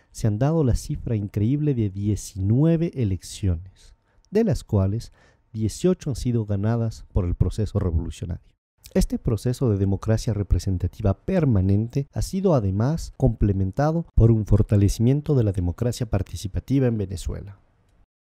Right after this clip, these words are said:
Los avances fruto de las políticas sociales han sido igualmente muy importantes. La pobreza pasó de cincuenta y cuatro coma dos por ciento en mil novecientos noventa y cinco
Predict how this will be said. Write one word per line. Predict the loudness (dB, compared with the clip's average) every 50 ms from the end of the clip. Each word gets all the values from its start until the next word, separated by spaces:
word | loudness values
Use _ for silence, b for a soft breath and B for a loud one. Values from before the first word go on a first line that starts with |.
| b b b b b 2
Los | 4 4 4 4 4
avances | 2 2 2 2 0 -2 -4 -6 -6
fruto | -6 -4 -4 -4 -4 -2 -2 -2
de | -2 -2
las | -2 -4 -6
políticas | -6 -6 -6 -6 -6 -8 -8 -8 -8
sociales | -8 -8 -8 -6 -6 -4 -4 -6 -8 -8
han | -10 -10 -8
sido | -6 -2 0 0
igualmente | 0 2 0 0 0 0 -2 -2 -2 -2 -2
muy | 0 0 2 2 2 2 2
importantes. | 0 -2 -2 -6 -8 -8 -8 -10 -10 -12 -14 -18 -20 -20 -20 _ _ _ _ _ _ _ _
La | 0 0 2 4
pobreza | 4 6 6 6 4 2 0 -2 -2
pasó | -2 -2 -2 -2 -2 -2
de | -2 -4
cincuenta | -6 -6 -6 -4 -2 -2 -4 -4 -4
y | -10 -6
cuatro | -2 -2 -2 -2 -2 -4 -6 -4
coma | -4 -2 -2 -2 0
dos | -2 -2 -4
por | -4 -8 -8 -10 -8
ciento | -8 -6 -6 -6 -6 -6 -6
en | -4 -2
mil | -2 -2 0 0
novecientos | 0 0 -2 -2 -4 -6 -8 -8 -8 -8 -4
noventa | -2 0 0 0 -2 -4 -6
y | -6
cinco | -6 -6 -8 -8 -6 -6 -8 -10 -10